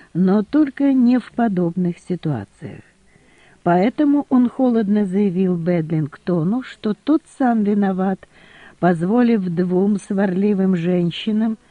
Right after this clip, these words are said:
сесть себе на шею. Пусть теперь выкручивается, как знает. Он, Линтон,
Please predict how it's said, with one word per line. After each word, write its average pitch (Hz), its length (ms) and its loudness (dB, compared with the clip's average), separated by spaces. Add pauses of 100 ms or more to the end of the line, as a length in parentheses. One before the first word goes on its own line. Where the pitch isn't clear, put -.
(320)
сесть 226 440 0
себе 202 320 2
на 208 200 0
шею. 131 480 -6 (560)
Пусть 359 260 2
теперь 294 380 2
выкручивается, 208 1080 -2
как 240 260 0
знает. 151 520 -2 (500)
Он, 320 360 2 (120)
Линтон, 254 640 0